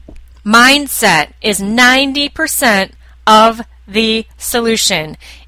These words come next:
If, again, if you want to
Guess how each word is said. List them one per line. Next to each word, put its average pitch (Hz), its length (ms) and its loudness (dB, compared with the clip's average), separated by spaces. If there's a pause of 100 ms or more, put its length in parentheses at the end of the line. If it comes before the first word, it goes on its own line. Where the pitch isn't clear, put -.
If, 254 580 2 (160)
again, 285 600 0
if 285 340 2
you 339 120 -4
want 302 320 2
to 202 380 -4